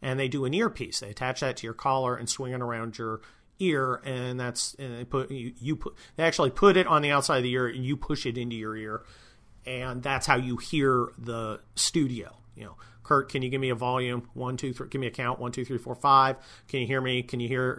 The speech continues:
can you hear, uh, Tucker?" or whatever. And she says, "Well, I was trapped in the chair."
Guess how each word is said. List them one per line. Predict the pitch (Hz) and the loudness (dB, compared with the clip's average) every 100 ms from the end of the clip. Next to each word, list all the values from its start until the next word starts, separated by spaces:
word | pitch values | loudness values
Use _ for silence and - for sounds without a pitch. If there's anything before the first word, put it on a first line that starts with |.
| - | -6
can | 120 | -4
you | 120 | -2
hear, | 123 120 123 | 0 -2 -2
uh, | 127 120 113 104 - | -6 -4 -4 -8 -2
Tucker?" | 131 135 123 120 - | 0 0 -2 -4 -8
or | 123 | -6
whatever. | 117 117 101 - - - - - - - - | -4 -6 -8 -12 -20 -20 -20 -20 -20 -20 -8
And | 151 147 139 139 135 - | -2 2 2 2 0 -4
she | - 151 | -4 0
says, | - - | 4 6
"Well, | 143 | 8
I | 151 | 8
was | 123 - | 6 0
trapped | - 190 185 - | 6 10 10 8
in | 170 | 0
the | 139 | 0
chair." | - - 101 - | -2 -4 -4 -8